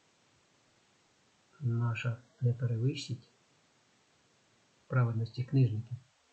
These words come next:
і фарисеїв, то ми не увійдемо в Царство Небесне.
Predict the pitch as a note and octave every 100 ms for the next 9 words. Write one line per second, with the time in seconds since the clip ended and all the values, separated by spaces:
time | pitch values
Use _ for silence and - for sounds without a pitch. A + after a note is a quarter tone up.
0 | - C3 B2 A2+ - A#2+ G#2+ G#2+ - _
1 | _ _ _ _ _ _ _ _ _ _
2 | - A#2+ A2+ A#2 A2+ A2+ A#2+ C3+ C#3+ B2+
3 | G2+ G2 - A2 - - G2+ G2+ G#2 -
4 | -